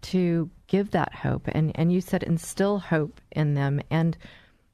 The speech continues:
I think what I heard in there, and I haven't said this in a bit, but we can look at this opportunity as it being for us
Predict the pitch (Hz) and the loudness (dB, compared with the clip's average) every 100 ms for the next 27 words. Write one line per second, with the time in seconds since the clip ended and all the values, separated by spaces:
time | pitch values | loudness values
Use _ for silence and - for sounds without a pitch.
0 | _ _ _ _ _ 196 - 269 277 247 | _ _ _ _ _ -2 2 0 2 2
1 | 196 180 160 156 175 165 156 151 151 160 | 4 2 2 2 2 4 2 2 2 0
2 | 208 202 - 160 147 - 139 135 135 131 | 0 0 -2 0 0 -2 -2 0 0 -2
3 | - - 165 143 - - - _ 185 208 | -6 -2 0 0 -6 -20 -20 _ 0 2
4 | 247 226 190 185 - 147 139 139 143 - | 0 2 2 0 -2 0 0 0 -4 -2
5 | 151 147 147 135 131 - - 139 135 - | 0 0 0 0 -2 -2 0 0 0 -4
6 | - 160 147 143 - 156 151 170 220 - | 0 0 2 0 2 2 4 2 0 -4
7 | - | -16